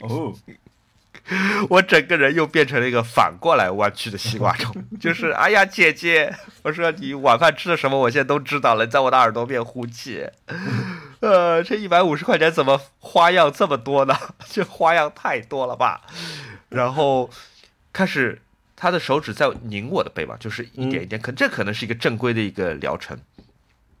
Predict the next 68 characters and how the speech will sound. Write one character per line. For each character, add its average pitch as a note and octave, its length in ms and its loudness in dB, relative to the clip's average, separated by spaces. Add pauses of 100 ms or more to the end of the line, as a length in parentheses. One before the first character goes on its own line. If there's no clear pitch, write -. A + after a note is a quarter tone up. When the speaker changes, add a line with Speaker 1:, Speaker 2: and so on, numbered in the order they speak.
(600)
Speaker 2:
然 C3+ 180 0
后 E3 140 4
我 A#2+ 140 4
为 D3+ 140 6
了 C#3 60 6
开 D#3 140 -4
始 A2+ 160 -8
避 D#3+ 200 -6
免 F2 160 -4
尴 B2+ 200 -2
尬， B2+ 180 4
我 E2+ 60 0
开 A2+ 160 -2
始 F#2+ 80 -8
跟 A2 240 -4
雷 F2 160 -4
波 A#2 200 -2
在 A2+ 140 -2
聊 E2 240 -4
天 F#2+ 220 -8
了。 D#2+ 100 -12 (180)
就 G#2+ 140 -12
是， F#2+ 320 -8 (220)
你 G2 100 -16
看， G#2+ 200 0
Speaker 1:
嗯。 - 20 -6
Speaker 2:
就 G#2 80 -10
是 G#2 80 -8
我 F#2 180 -6
的， E2 240 -12
我 F#2 140 -10
的 F2+ 80 -12
注 D#3+ 160 -6
意 C3+ 80 0
力 A2+ 140 -2
没 A#2 100 -4
有 A#2+ 80 2
放 A2+ 180 -2
在 G2 120 0
你 F2+ 120 -8
们 D#2+ 100 -6
二 A2 140 2
位 F#2 140 -4
身 B2 160 -10
上， G2+ 180 -4
我 D#2 140 -8
在 F#2 120 -6
跟 A2+ 220 -2
雷 G2 140 -6
波， C3+ 180 -4
Speaker 1:
嗯。 - 40 -2
Speaker 2:
我 F#2+ 80 -2
在 B2 100 -6
跟 C#3 100 -6
我 B2 120 -2
的 E2+ 60 -4
朋 A#2 200 -2
友 F3 100 0
在 A2 120 -2
聊 F2 160 -4
天。 B2 280 -6 (200)
Speaker 1:
嗯。 A#2 220 -8 (320)
Speaker 2:
然 G2+ 120 -2
后 A2 420 0 (320)
这 D#3+ 140 -2
个 C3 100 2
姐 A2+ 240 -4
姐 F2 440 -6